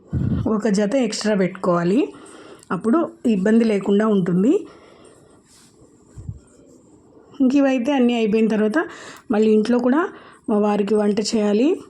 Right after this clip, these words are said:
అన్నీ రెడీగా చేసి పెట్టి వెళ్తే తను ఇబ్బంది పడకుండా ఉంటారండి.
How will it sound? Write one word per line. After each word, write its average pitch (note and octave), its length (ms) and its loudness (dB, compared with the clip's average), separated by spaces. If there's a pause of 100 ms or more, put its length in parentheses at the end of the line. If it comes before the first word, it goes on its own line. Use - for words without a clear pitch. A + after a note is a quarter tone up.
(580)
అన్నీ G3 180 2
రెడీగా G3+ 360 0 (100)
చేసి G3 160 -4
పెట్టి A3 260 -2
వెళ్తే A3 380 0 (440)
తను A#3 160 2
ఇబ్బంది B3+ 320 2
పడకుండా G#3 420 0
ఉంటారండి. F#3 720 0